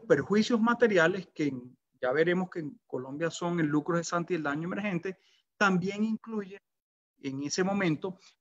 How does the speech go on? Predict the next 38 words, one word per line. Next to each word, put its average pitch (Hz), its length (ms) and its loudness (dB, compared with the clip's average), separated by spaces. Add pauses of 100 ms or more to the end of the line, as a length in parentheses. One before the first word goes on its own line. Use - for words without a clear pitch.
(160)
un, 220 500 4
una 247 400 -6
de 220 80 -10
las 190 140 -12
categorías 165 520 -8
de 208 80 -4
perjuicio 165 420 -10
material 175 640 -6
que 139 180 2
es 135 80 -2
el 160 120 -2
daño 147 240 0
moral. 185 300 0 (560)
Esa 175 280 6
definición 208 760 4
se - 180 4
hizo 165 300 4
en 202 80 -2
un 202 100 -2
momento 196 460 0
en 202 60 0
el 185 100 -6
que 160 100 -4
todavía 147 500 0
la 175 120 0
jurisprudencia 160 680 -2
del 175 80 0
Consejo 151 400 -2
de 185 60 2
Estado, 147 480 2 (320)
como 156 240 4
máximo 185 680 4
órgano 190 400 4
de 185 80 0
la 160 120 -2
jurisdicción 143 560 -4
contenciosa 170 500 -6
administrativa, 190 720 2